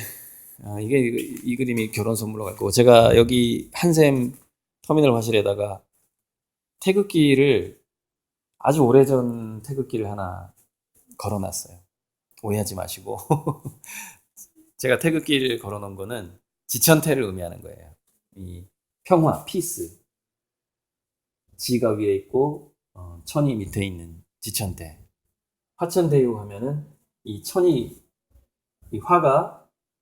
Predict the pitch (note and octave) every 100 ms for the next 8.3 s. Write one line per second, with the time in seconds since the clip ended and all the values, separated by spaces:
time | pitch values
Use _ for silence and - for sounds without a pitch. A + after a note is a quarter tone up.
0 | _ _ - F#2 F#2 A#2 A#2+ G#2 - C3+
1 | D3+ E3+ - _ _ _ _ _ _ -
2 | F3 D#3+ G2 - E2+ - F2+ F2+ C#3+ C#3+
3 | A#2 E2 D#2 E2+ E2+ _ _ _ _ _
4 | _ _ _ _ _ _ _ B2+ B2 B2
5 | C3 B2+ A#2 - - A#2 G#2+ - D3+ F3
6 | D3 A#2 G#2+ G#2 G2+ - _ _ _ _
7 | _ _ _ - _ G3 G3+ G3+ D#3+ D#3+
8 | D3+ F#2+ -